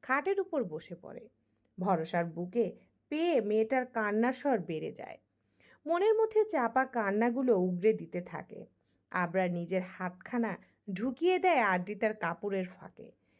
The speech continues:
স্পর্শকাতর জায়গায় চাপ প্রয়োগ করতেই আদ্রিতার কান্না থেমে যায়। সে ভেজা নয়ন মেলে আবরারের চোখের দিকে তাকায়। বেহায়া লোকটা বাঁকা হেসে বলে ওঠে,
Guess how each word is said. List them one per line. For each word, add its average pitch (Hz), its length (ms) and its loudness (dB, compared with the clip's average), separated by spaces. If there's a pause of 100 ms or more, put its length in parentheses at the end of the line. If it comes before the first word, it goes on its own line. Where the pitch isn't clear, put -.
(240)
স্পর্শকাতর 403 840 2
জায়গায় 190 640 2
চাপ 185 240 0 (100)
প্রয়োগ 208 340 2
করতেই 185 460 0
আদ্রিতার 180 540 -2
কান্না 190 560 -2 (240)
থেমে 180 300 -4
যায়। - 240 -14 (380)
সে 381 180 4
ভেজা 285 420 2
নয়ন 262 400 4
মেলে 277 260 4
আবরারের 185 520 2
চোখের 190 420 -2
দিকে 220 240 -4
তাকায়। - 440 -14 (520)
বেহায়া 349 480 2
লোকটা 214 460 2
বাঁকা 185 340 -4
হেসে 233 300 -4
বলে 170 300 -6
ওঠে, 170 340 -10